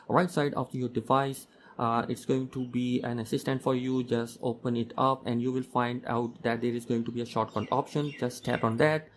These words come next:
and you can take the screenshot using that method as well. Okay, the final method is going to be also available in the settings. Uh, you just need to open up your settings, and in here, uh, scroll down towards, uh,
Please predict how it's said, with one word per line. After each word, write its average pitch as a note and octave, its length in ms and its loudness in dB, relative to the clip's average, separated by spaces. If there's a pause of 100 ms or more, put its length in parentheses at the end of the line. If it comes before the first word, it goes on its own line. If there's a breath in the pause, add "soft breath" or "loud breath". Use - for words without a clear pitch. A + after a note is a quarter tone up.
(380 loud breath)
and D3 200 0
you C#3 180 -2
can C3+ 260 -2
take B2 260 -2
the B2+ 60 0
screenshot B2 640 -2
using A#2+ 400 0
that A2+ 220 0 (100)
method A2 440 0
as G#2 280 -4
well. - 220 0 (580 loud breath)
Okay, B2+ 240 2 (220)
the C#3 80 2
final G#3 240 6
method F3+ 320 0
is D#3+ 180 0
going D3 280 2
to D#3 120 -2
be C#3+ 220 0
also C#3+ 340 0
available C3+ 560 -4
in C3 160 -4
the B2 80 -4
settings. C#3 640 -2
Uh, B2 120 0
you A#2+ 180 -4
just C3 340 -2
need B2+ 280 0
to - 140 -2
open B2+ 240 -2
up B2+ 160 -2
your B2 140 -2
settings, C3 400 -2
and B2 220 0
in D#3+ 140 2
here, C#3+ 420 2 (420 loud breath)
uh, C#3 60 -4
scroll G3 360 2
down E3 220 2
towards, C#3 560 -2
uh, C3 140 -2